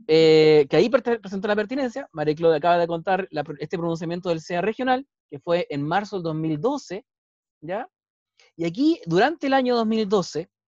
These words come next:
mientras ocurría esta línea de la pertinencia, eh, la Dirección General de Aguas hizo una serie de fiscalizaciones y con eso,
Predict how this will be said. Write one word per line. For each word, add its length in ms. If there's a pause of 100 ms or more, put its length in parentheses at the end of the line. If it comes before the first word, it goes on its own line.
(240)
mientras 420
ocurría 500
esta 220
línea 440 (360)
de 160
la 100
pertinencia, 840 (640)
eh, 480
la 160
Dirección 280
General 260
de 100
Aguas 300
hizo 140
una 100
serie 220
de 40
fiscalizaciones 720
y 60
con 160
eso, 360